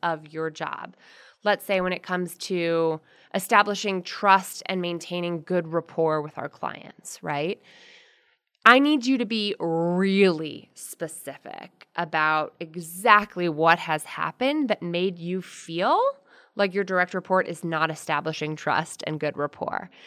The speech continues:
Because just generically saying, "Hey, you should be nicer to our clients," is not very <laughs> helpful and actionable advice.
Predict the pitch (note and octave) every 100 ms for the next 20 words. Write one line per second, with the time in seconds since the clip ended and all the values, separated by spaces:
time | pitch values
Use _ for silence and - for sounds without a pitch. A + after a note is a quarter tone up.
0 | - - A3 A3+ A#4 B3+ F3+ - G3 F3+
1 | F#3 A#3 A3+ A3 - G3+ G3 A#3+ B4 G3+
2 | F#3+ D4+ A4 F4+ G3+ B3+ C4+ A3 F#3+ F#3
3 | A3 G#3+ F3 E3+ - G#3+ F#3+ B3+ C#4+ -
4 | G#3 A#3 B3 B3+ - G#3 - F#3+ F#3+ F#3
5 | G3 - F3 - E3 D#3+ D#3+ F3+ A3 D4
6 | C#4+